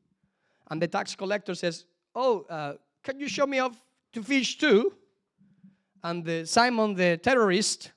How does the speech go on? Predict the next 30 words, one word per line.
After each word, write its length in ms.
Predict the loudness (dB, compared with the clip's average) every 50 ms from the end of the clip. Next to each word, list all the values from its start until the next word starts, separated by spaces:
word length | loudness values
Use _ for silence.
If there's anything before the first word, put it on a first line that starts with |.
| _
the 80 | -12 -8
zealot, 440 | 0 2 2 2 2 0 -2 -4 -8 _
says, 260 | -4 -4 -4 -4 _ _ _ _ _ _ 8
"Oh, 340 | 10 10 12 10 8 0 -6
you 100 | -8 -2
know, 220 | 0 2 2 0 -2
um, 160 | -8 -12 -16 -20 -20 -20 _ _ -14
I 240 | -10 -8 -8 -8
think 220 | -6 -6 -4 -2 -2
I 60 | -2
should 200 | -2 -4 -8 -2
better 240 | -2 0 2 2 0
quit 280 | -2 -2 -2 -2 0
my 240 | 2 2 2 2 2
old 260 | 2 2 2 2 2
job 320 | 2 4 4 4 4 2 0 -4 -12 _ _ _ -16
of 140 | -16 -14 -2
killing 340 | 2 2 4 4 2 0 -2 _ _ 8
Romans. 440 | 8 8 8 8 2 -4 -4 -6 -10 _ _ _ _ _ _ _ _ _ _ _ _ _ -10
Show 220 | -8 -4 -4 -4 -2
me 100 | 0 2
how 100 | 2 2
to 140 | 0 -2
fish. 360 | -10 -4 -2 0 0 0 -2 -4
Let's 260 | -6 -6 -6 -6 -4
go, 240 | -2 -2 0 2 2
let's 360 | 2 6 6 4 4 6 4
all 120 | 2 2
go 220 | 2 0 0 0 0
fishing." 500 | 2 0 0 0 0 -2 -6 -8 -10